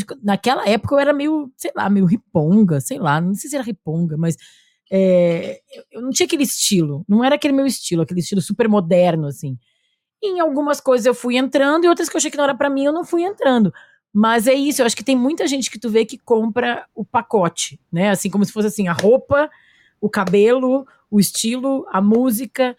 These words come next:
E, e também eu entendo que faz parte de um processo de autodescobrimento, assim, né? Tu vai testando algumas coisas. Isso que eu acho que tem que ter uma autocrítica também. Cara, esse bigode não combina comigo. Eu não sou esse bigode. Ou,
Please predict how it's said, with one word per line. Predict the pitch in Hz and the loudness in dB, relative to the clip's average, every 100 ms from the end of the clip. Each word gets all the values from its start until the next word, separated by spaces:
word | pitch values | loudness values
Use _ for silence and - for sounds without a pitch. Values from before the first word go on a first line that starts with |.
| _ _ _ - | _ _ _ -6
E, | 254 269 - | -4 -4 -6
e | 381 381 | -4 -2
também | 466 415 320 370 320 | 0 2 2 2 0
eu | 277 | 0
entendo | 269 285 320 | 0 -2 -4
que | - | -6
faz | 254 277 262 | -4 -2 -2
parte | - 277 294 | -2 -4 -2
de | 294 | -4
um | 269 | 0
processo | 277 277 254 247 262 | 0 0 0 0 0
de | 226 | -2
autodescobrimento, | 262 240 240 - 277 277 349 254 160 156 | -2 -4 -8 -6 -4 -2 -2 -2 -2 -4
assim, | 147 165 | -8 -6
né? | 151 196 | -4 -2
Tu | 202 | -2
vai | 185 190 | -2 -2
testando | 226 - 214 226 | -2 0 2 2
algumas | 240 247 269 - | 2 0 0 0
coisas. | 240 190 160 147 120 _ _ _ _ _ _ | 0 2 2 -2 -10 _ _ _ _ _ _
Isso | 370 - - | -2 -2 0
que | |
eu | 554 | -2
acho | - | 0
que | |
tem | - 254 | -2 0
que | |
ter | - | 2
uma | 269 277 | 2 2
autocrítica | 294 427 427 403 311 - 440 | 2 0 4 4 2 -2 -6
também. | 494 427 240 | -4 0 0
Cara, | 202 - 196 | 0 -2 -2
esse | 180 190 | -2 -2
bigode | 214 180 214 220 240 | 0 4 4 4 2
não | 269 | 0
combina | 320 311 302 302 | 2 0 2 0
comigo. | 339 494 294 175 170 175 | -2 0 2 2 -2 -4
Eu | 185 | 0
não | 214 240 | 0 0
sou | 208 | 2
esse | 196 214 | 2 2
bigode. | 247 330 339 190 160 - _ - | -2 0 2 2 -2 -8 _ 2
Ou, | 208 220 151 | 4 4 2